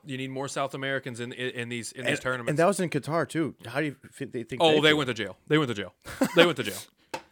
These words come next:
Speaker 1: Straight,
Speaker 2: Legolas, Legolas.
Speaker 1: straight to
Speaker 2: The
Speaker 1: jail.
Speaker 2: straight snipe.
Speaker 1: Straight to jail.
Speaker 2: We'll snipe.
Speaker 1: You take,
Speaker 2: Sully.
Speaker 1: you take your shirt off. Straight to jail.
Speaker 2: It was, it was just mainly just side boob in the, uh,
Speaker 1: On the ca-,
Speaker 2: on the,
Speaker 1: on
Speaker 2: on
Speaker 1: the
Speaker 2: the
Speaker 1: T V?
Speaker 2: camera, T V, yeah.
Speaker 1: I mean, there was pictures of,
Speaker 2: The
Speaker 1: of
Speaker 2: cameraman
Speaker 1: full, but
Speaker 2: got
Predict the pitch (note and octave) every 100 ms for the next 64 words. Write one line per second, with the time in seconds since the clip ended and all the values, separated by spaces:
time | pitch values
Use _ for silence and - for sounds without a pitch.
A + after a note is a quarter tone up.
0 | _ _ - D#3 D#3+ E3 B2 A2+ - D3+
1 | G#3 F3+ D3+ B2+ - - C#3+ C3+ C#3 C3+
2 | B2 A#2+ - B2 B2 - B2+ A2 - -
3 | D#3+ E3+ C#3+ A#2+ - _ - - B3 A3
4 | - E3+ - - D3 F3 F3+ B3 A3 C4
5 | - A#2+ D3+ D3+ F3 F#3 G3 G#3 G#3+ _
6 | - - D#3+ D3+ C#3+ B2 F#2 - _ _
7 | C#2 A#2+ A#2+ - D3+ E3 G3 D3 F#3 F3+
8 | C#3 C3 - C3 B2+ A2+ G#2 G#2 G2 G2
9 | G2 F#2 F#2 _ _ _ _ _ _ _
10 | - C3+ A2 G#2+ G#2 C3 A2+ G2+ A#2 A2
11 | B2+ G#2+ A2 G#2+ G2+ G2+ G2+ A2+ A#2+ A#2+
12 | B2 A2+ - A2+ G#2 G#2 G2+ D3 G3+ A#3
13 | G#3+ D3+ C#3+ C#3+ C#3